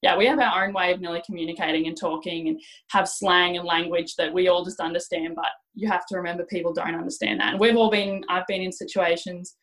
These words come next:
I've sat in meetings with people, you know, uh, I've been able to mix with some awesome people in the industry that I just have felt like, "Oh my God, I don't understand what's going on."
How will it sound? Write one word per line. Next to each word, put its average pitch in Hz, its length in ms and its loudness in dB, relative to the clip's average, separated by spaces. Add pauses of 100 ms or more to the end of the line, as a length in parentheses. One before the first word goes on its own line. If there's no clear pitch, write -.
(280)
I've 196 140 2
sat 202 180 6
in 196 120 -2
meetings 185 340 2
with - 160 -10
people, 170 500 0 (460)
you 196 160 -6
know, 165 240 2 (100)
uh, 170 140 2
I've 165 140 -8
been 185 140 -2
able 175 180 -2
to 190 100 -6
mix 180 260 -6
with 180 120 -10
some 180 180 -4
awesome 175 400 2
people 170 280 -2
in 185 80 0
the 180 100 2
industry 175 340 0
that 170 100 2
I 170 160 2
just 180 280 -4
have 196 160 -2
felt 170 200 -2
like, - 220 -4
"Oh 214 40 -10
my 185 160 -10
God, - 140 -2
I - 80 0
don't - 140 -4
understand 214 440 4
what's 202 160 -2
going 185 320 4
on." 190 240 2